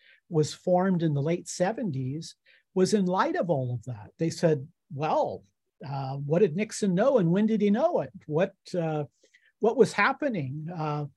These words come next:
why are our elections overturned by assassinations?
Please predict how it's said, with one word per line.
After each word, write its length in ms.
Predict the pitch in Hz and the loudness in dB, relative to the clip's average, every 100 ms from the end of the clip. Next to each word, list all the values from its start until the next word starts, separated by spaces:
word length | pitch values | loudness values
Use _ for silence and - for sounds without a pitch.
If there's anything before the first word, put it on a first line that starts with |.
| _ _ _ - | _ _ _ -10
why 380 | 151 170 214 269 | 0 4 6 8
are 300 | 208 190 - | 8 6 4
our 340 | 170 170 175 170 | 0 2 0 0
elections 760 | 156 147 226 226 - 202 156 170 | 0 2 0 -2 -2 0 2 2
overturned 840 | 175 180 160 - 196 214 190 135 | 2 0 -4 -4 -2 0 0 0
by 180 | 156 160 | -2 -2
assassinations? 1400 | 151 - 170 165 175 165 220 233 - - 170 - - | -4 -4 -4 -4 -4 -4 -4 -6 -8 -14 -20 -20 -20